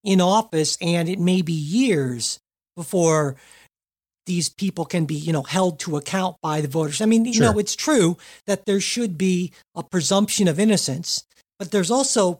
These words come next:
Speaker 1: you know, it's also true that there's a difference between sort of, you know, a, a one-off type of thing or something where there's just an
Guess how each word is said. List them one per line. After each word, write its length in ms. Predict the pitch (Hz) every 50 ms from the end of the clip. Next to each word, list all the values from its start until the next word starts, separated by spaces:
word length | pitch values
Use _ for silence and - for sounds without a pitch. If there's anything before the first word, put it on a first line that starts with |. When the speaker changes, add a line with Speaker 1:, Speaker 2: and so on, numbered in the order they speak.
| _ -
Speaker 1:
you 80 | - 185
know, 40 | 180
it's 120 | - -
also 260 | 233 262 254 - 247
true 300 | 208 - - 220 202 180
that 160 | 165 170 143
there's 180 | 196 196 185 -
a 60 | 175
difference 400 | 143 - 233 226 233 233 208 -
between 680 | - - 185 - - 202 190 185 180 175 170 170 156 - - - - - _ _ -
sort 220 | - - 202 180 170
of, 80 | 139 131 _ _ -
you 80 | 160
know, 100 | 151 156
a, 180 | 175 165 165 - _ -
a 80 | - 151
one-off 600 | 147 156 185 202 196 190 185 180 196 202 - - -
type 260 | 202 196 196 196 202
of 100 | 185 -
thing 300 | - 196 185 190 180 180
or 60 | 170
something 340 | - - 214 196 - 196 170
where 140 | 160 175 156
there's 180 | 165 165 -
just 240 | - - 190 - -
an 80 | 185